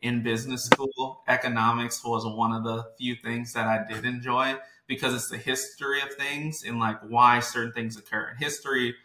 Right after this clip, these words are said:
always repeats itself. History also always has patterns. And so if you think about it from that perspective, back in the day when our parents were being sold, grandparents probably at this point were being sold, it was due to lack, lack of information.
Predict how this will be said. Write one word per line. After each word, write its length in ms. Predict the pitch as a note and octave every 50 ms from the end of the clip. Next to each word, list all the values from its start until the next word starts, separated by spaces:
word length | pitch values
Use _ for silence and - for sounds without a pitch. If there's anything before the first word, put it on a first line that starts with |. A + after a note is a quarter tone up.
| _ _ _ _ _ _
always 540 | - B2+ B2+ C3 C#3 C3+ C3+ C3+ C3+ C3 -
repeats 420 | A#2 G#2+ - - B2 B2 - - -
itself. 520 | - - - C#3+ C#3+ D3 D3 D3 - -
History 380 | - C3 B2+ - - C3 B2 A2+
also 320 | - A#2+ A#2+ A#2 - A#2+
always 320 | A#2 A#2 A#2 A2+ A2+ A2 -
has 200 | A#2 G#2+ G#2 - -
patterns. 540 | - A2+ A2 A2 A2 - - - - - - - - - _ _ _ -
And 120 | - B2
so 200 | A#2+ - C3 B2
if 100 | A#2 -
you 80 | B2+ A#2+
think 200 | A2 C3+ C#3 C3+
about 280 | C3+ B2 B2+ B2 B2 A#2
it 120 | A#2 -
from 160 | A#2 A2+ A2+
that 280 | A2+ A2+ C3 C#3 - -
perspective, 800 | - A#2+ A2+ - - A#2+ A#2 A2+ A2 - A#2+ A#2 A2 G#2 G2+ G2+
back 280 | A#2 B2 B2+ B2+ -
in 80 | A#2+ A#2
the 60 | A2+
day 340 | G#2 A2+ B2 C#3 C#3 C3+ B2+
when 160 | A#2 A#2 A#2
our 180 | A2 G#2+ A2 -
parents 560 | - B2+ C#3 D3+ C#3+ B2 A#2+ A2+ - - -
were 120 | - A#2 A2
being 260 | A2+ A2+ A2+ A2+ A2
sold, 380 | A2+ A2+ A#2 A2 A2 G#2+ G#2 -
grandparents 680 | C#3 C3+ C#3+ C#3 B2+ A#2 A#2+ A#2+ A#2 A2+ A2+ A2 -
probably 400 | - - A2+ A2 A2 A2+ A#2 A#2
at 140 | A2+ A2+ -
this 160 | B2 A#2+ -
point 380 | - - - A#2 A2+ A2 - - - - - _ _ _
were 120 | - C3 A#2
being 300 | A2 B2+ B2 A#2+ A#2+ A2+
sold, 480 | - - B2 A#2 A#2 A2+ A2+ A2 - - - _ _ -
it 80 | B2
was 200 | B2+ B2+ B2+ A#2 -
due 200 | - C3+ C#3 -
to 200 | - - B2+ A#2+
lack, 400 | A#2 A2 A2 A#2 A#2 A2+ - - -
lack 280 | A#2+ A#2 A#2+ B2 -
of 120 | - A2+ -
information. 760 | - A#2+ A2+ A2+ - A2 A2 A2 A2 A2 - - - - -